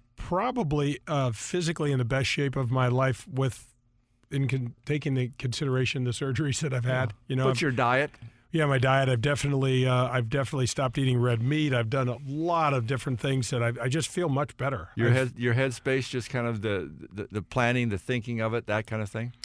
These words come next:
Speaker 1: Yeah, no, there's, there's no question about it. I mean, I, I, you know what, you know, Pearl, we're not the same as we were when we were twenty-one, and, and we have some familial, uh, issues with my family and some of our D N A and things. And, and I'm learning that, you know, some of these things,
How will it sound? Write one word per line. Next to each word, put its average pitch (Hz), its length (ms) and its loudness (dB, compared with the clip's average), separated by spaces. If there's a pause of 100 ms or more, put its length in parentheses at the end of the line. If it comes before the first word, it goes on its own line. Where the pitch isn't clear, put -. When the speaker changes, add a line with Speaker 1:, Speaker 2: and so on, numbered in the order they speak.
Speaker 1:
Yeah, 269 300 2
no, 185 180 2
there's, 160 280 0
there's 147 260 0
no 185 120 2
question 175 400 0
about 143 300 2
it. 131 100 2
I 127 100 4
mean, 143 200 2
I, 143 220 0
I, - 20 0 (100)
you 196 80 -2
know 220 120 2
what, 214 160 -2 (500)
you 185 140 -4
know, 185 140 0
Pearl, 190 220 0
we're 143 160 2
not 151 300 0
the 147 100 0
same 143 380 2
as 117 140 0
we 120 100 0
were 123 180 2
when 123 100 2
we 123 100 2
were 117 80 2
twenty-one, 123 480 0
and, 120 240 0
and 135 240 0 (500)
we 143 180 4
have 151 220 2
some 143 340 2 (220)
familial, 143 760 2 (220)
uh, 139 340 2
issues 147 440 0 (100)
with 139 340 -2
my 135 240 2
family 139 400 0
and 123 60 0
some 139 140 -2
of 127 60 2
our 117 100 2
D 139 220 2
N 135 100 2
A 139 280 2
and 117 160 0
things. 147 280 -2
And, 147 100 -2
and 151 280 -2
I'm 143 180 2
learning 170 400 2
that, 143 180 -2
you 165 80 0
know, 165 60 0
some 185 220 -4
of 247 80 -2
these 147 180 -2
things, 170 340 -4